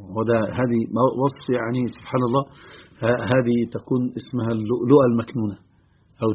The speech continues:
تكون هي الإيش؟ ال-، ال-، الماس ال-، الرائع. شوف، آه، هناك ذكي عنده همة عليها، طلب على طول. وش بقى قال؟ صاحبك حفظه الله.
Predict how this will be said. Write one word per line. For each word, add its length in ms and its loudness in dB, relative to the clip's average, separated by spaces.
تكون 220 0
هي 160 4
الإيش؟ 260 0
ال-، 280 -2
ال-، 260 -4
الماس 300 0
ال-، 200 -4
الرائع. 380 0
شوف، 220 0
آه، 220 -10
هناك 220 2
ذكي 260 -4
عنده 260 6
همة 220 6
عليها، 260 2
طلب 280 4
على 180 -10
طول. 140 -18
وش 180 -4
بقى 200 -4
قال؟ 120 -8
صاحبك 320 0
حفظه 280 -4
الله. 160 -10